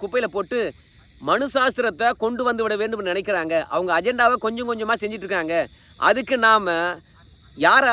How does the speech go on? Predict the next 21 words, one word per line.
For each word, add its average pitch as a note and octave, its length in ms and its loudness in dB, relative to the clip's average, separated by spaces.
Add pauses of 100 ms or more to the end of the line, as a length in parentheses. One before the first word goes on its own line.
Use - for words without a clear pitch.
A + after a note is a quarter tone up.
ஆதரிக்கணும்? A#3+ 480 0 (320)
இங்க E3+ 140 -2 (100)
தி A#3+ 60 -4 (120)
மு C4 80 -2 (120)
கவையும் F3 380 2 (200)
மத்தியில F#3+ 400 -2 (140)
காங்கிரஸையும் A3+ 520 0 (140)
ஆதரிக்கணும் E3+ 560 -2 (420)
அப்படின்னு E3 400 0 (420)
இப்போ C4 200 -2 (120)
பேசுறாரு. G#3+ 560 2 (580)
ஆனா E3 120 0 (100)
கடந்த A3+ 220 0 (100)
காலங்கள் A#3+ 320 4
அவர் G3 140 -2
என்ன A3+ 180 -2
பேசியிருக்காரு? G#3 420 -2 (1080)
ஈழப்படுகொலையா A3+ 800 2
இருக்கலாம், F3+ 420 0 (580)
இல்ல G3+ 100 0 (120)
தமிழ்நாட்டு B3 420 2